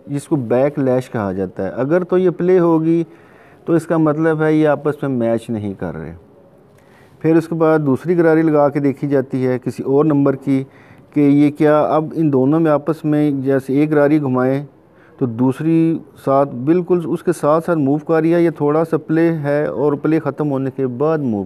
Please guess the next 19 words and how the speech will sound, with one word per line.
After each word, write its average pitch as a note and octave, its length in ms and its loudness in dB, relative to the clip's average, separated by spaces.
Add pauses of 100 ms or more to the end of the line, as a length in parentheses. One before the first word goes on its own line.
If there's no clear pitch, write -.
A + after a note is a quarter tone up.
कर F#2+ 160 -4
रही G2 120 -4
है। G2 140 -10 (760)
तो - 100 0
इस G3 100 -4
तरीके F#3 280 0
से F3+ 100 -4
मुख्तलिफ़ G3 340 -2
किस्म F#3+ 220 -2
के E3+ 100 -2
number D3+ 280 0
लगा C#3+ 320 2
के D3 120 -2
फिर D3+ 200 -4
ये D3+ 80 0
matching A#2+ 400 -2
की D#3 140 -2
जाती C#3+ 360 -4
है C#3+ 200 -4